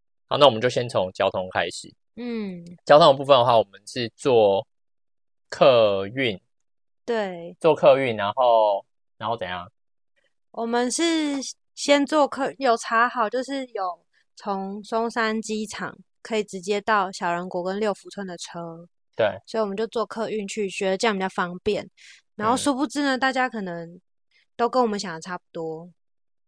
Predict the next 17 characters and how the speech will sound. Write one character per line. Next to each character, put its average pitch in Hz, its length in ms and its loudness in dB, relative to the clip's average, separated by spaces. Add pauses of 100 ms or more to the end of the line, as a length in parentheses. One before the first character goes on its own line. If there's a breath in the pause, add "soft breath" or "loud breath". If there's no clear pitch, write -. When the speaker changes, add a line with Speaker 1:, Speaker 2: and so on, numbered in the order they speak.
(360)
Speaker 1:
你 131 100 -10
的 120 140 0
差 131 160 0
不 131 60 -4
多 123 260 -2
是？ 110 260 -12
Speaker 2:
就 294 120 -6
大 302 120 4
家 294 100 4
都 285 240 0
想 196 280 -4
要 226 80 0
坐 247 180 0
这 226 120 -2
班 208 220 -2
车 190 260 -6
啊。 165 280 -10